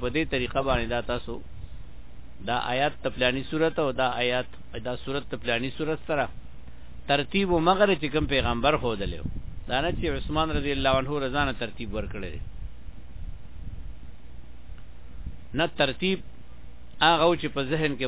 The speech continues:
پروت و او ذهن او زړه دا ډک و د رسول الله صلی الله علیه وسلم د اقوالو او د هغې د عمل نه. خو دا ترتیب و چې ټول را یو ځای شو او د هغې نه پس نورې نسخې ختم شوې.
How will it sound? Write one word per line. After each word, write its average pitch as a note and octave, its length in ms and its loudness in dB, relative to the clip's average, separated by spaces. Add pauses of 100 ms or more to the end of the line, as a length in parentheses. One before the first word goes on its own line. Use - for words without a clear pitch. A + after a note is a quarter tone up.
پروت D#3+ 280 2
و E3 240 4 (200)
او B2+ 160 4
ذهن D#3 380 2
او C3+ 300 6
زړه C#3 280 2 (220)
دا C#3+ 160 6
ډک D3+ 220 4
و C#3 160 0 (120)
د - 40 0
رسول C3 340 0
الله C#3+ 220 4
صلی C3 100 -2
الله B2 100 -2
علیه C3 100 0
وسلم C3 220 2
د B2 40 2
اقوالو B2 540 4 (580)
او B2 120 0
د B2 60 -2
هغې B2 280 2
د A#2+ 60 2
عمل A2 460 -2
نه. D#2+ 100 -8 (3750)
خو B2 100 -2
دا D3+ 200 6
ترتیب D#3+ 500 2
و F3+ 200 6 (600)
چې C3 60 -2 (100)
ټول D#3+ 220 2
را C3+ 100 6
یو C#3+ 220 6
ځای F3 260 6
شو F#3 120 2
او D#3+ 220 4
د C3 60 0
هغې C3 260 2
نه C#3 100 2
پس C#3 260 0
نورې C#3 280 0
نسخې A#2+ 340 -4
ختم E3 280 0
شوې. D#3+ 240 -2